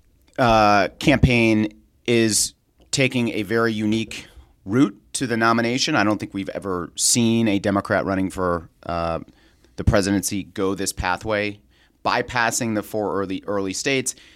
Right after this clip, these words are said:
and focusing on Super Tuesday and mini Super Tuesday that follows. Uh,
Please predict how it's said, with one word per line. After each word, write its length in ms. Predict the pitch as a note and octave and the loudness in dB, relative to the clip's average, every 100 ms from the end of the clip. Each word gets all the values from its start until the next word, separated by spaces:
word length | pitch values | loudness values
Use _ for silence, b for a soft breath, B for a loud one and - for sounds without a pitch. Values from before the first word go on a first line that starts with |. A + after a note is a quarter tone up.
| b - | b -12
and 140 | G2+ | -6
focusing 520 | G#2+ G#2 G#2 G2+ F#2+ _ _ _ | -6 -4 -4 -4 -4 _ _ _
on 200 | G#2+ A2 | 0 0
Super 240 | - - G#2+ | -2 -6 -8
Tuesday 540 | A2 G#2 G2 G2 F#2 | -6 -6 -4 -4 -2
and 140 | F2+ F2+ | -4 -4
mini 160 | F#2+ | -4
Super 220 | F#2+ F#2 | -6 -8
Tuesday 360 | D#2+ F#2 D2+ E2 | -10 -10 -8 -8
that 100 | D#2 | -8
follows. 420 | F2+ E2 D#2 D2 b b b b b b - | -6 -4 -6 -10 b b b b b b -6
Uh, 280 | E2+ D#2+ | -4 -4